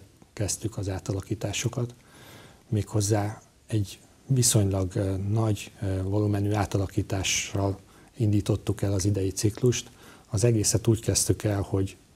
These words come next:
megkértük a megyei önkormányzatot, hogy ő mondja meg, hogy az adott területén milyen terület-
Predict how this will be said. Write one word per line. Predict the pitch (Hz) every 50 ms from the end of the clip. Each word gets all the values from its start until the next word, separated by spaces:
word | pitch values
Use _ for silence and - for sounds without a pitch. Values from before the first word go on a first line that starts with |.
| -
megkértük | - 117 104 - - 107 92 - - 95 -
a | 104 101 101 - -
megyei | - 110 107 101 95 95 98
önkormányzatot, | 98 95 92 - - 107 107 107 110 120 117 123 117 - 131 123 - - - - - - - - - - - - -
hogy | - - - - 104 104 104 104 - - - - - - - -
ő | - 135 120 107
mondja | 104 101 98 98 104 101
meg, | 104 98 - -
hogy | - - - 101 104
az | 104 104
adott | 107 98 98 90 -
területén | - 113 110 117 117 113 110 - 123 117
milyen | 113 110 117 123 117 101 95 101 101 - -
terület- | - 107 104 98 95 87 - - - -